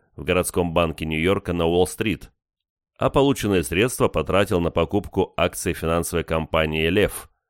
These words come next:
которая обещала двести процентов прибыли в год. «Лев». Финансовая пирамида в сасш, созданная в тысяча девятьсот первом году агентом аналитического центра с позывным «Финансист».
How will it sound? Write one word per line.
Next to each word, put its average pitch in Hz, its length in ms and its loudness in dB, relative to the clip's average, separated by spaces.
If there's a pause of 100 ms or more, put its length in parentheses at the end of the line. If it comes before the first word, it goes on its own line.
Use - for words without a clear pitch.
(380)
которая 92 380 2
обещала 90 720 2
двести 90 400 -2
процентов 90 640 -2
прибыли 76 360 -2
в 85 80 -4
год. 85 320 -2 (2250)
«Лев». 80 540 -2 (420)
Финансовая 110 800 2
пирамида 82 540 0
в - 40 -10
сасш, - 560 -4 (220)
созданная 90 640 2
в - 60 -6
тысяча 85 400 -6
девятьсот 82 400 -2
первом 78 320 0
году 73 440 0 (260)
агентом 101 640 0
аналитического 85 840 -2
центра 87 520 -2 (140)
с - 120 -18
позывным 80 480 -2
«Финансист». 82 760 -6